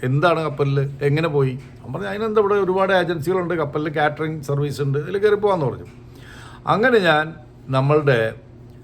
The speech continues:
ഏഹ്, ഇന്ദിരാഗാന്ധി കമ്മീഷൻ ചെയ്ത, ഞാൻ അതിൻ്റെ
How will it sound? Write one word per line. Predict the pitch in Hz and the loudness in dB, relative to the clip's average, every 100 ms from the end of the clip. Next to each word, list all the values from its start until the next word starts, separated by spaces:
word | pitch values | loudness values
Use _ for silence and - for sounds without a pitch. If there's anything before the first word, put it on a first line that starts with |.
| - - - - - - - - 110 | -20 -20 -20 -20 -20 -20 -20 -8 -4
ഏഹ്, | 107 104 104 139 | -2 -2 -4 -2
ഇന്ദിരാഗാന്ധി | 135 170 196 208 214 214 208 | 0 2 2 2 0 0 0
കമ്മീഷൻ | 151 147 156 151 139 | 0 -2 -2 -4 0
ചെയ്ത, | 123 113 139 170 - - - - - - 123 | 0 2 0 0 -8 -20 -20 -20 -20 -12 -8
ഞാൻ | 117 131 | -4 -2
അതിൻ്റെ | 135 | -2